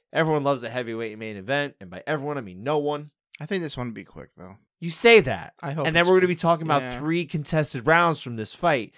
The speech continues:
Speaker 1: in which seven strikes were landed cumulatively across all three. Why
Speaker 2: Yeah.
Speaker 1: did you bother saying that? What's the matter with you?
Speaker 2: Well, I'm gonna push it a little further.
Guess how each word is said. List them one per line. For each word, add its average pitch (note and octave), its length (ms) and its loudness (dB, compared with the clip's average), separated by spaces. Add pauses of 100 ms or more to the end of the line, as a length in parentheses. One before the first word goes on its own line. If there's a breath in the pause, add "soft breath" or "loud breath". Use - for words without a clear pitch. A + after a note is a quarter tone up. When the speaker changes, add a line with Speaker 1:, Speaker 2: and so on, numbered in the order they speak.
(160 soft breath)
Speaker 1:
in C3+ 140 -6
which C3+ 180 -2
seven D#3 480 -2
strikes D3+ 400 -4
were B2+ 80 -4
landed C3 420 -2
cumulatively A#2+ 640 -6
across A2 400 -4
all G2+ 100 -4
three. F#2+ 400 -12 (200)
Why D3+ 240 6
Speaker 2:
Yeah. C4+ 80 2
Speaker 1:
did G3+ 100 -6
you G3 100 -2
bother D3 380 4
saying A#2 380 -6
that? - 180 -18
What's G3 200 -10
the G4 140 4
matter G3+ 320 8
with A#2 160 -4
you? G2+ 240 -4 (220)
Speaker 2:
Well, F#3+ 100 -2
I'm A#3 80 -2
gonna C4+ 140 -4
push - 260 -2
it E3+ 60 -4
a D#3 40 -4
little D3+ 180 -6
further. A2+ 480 -8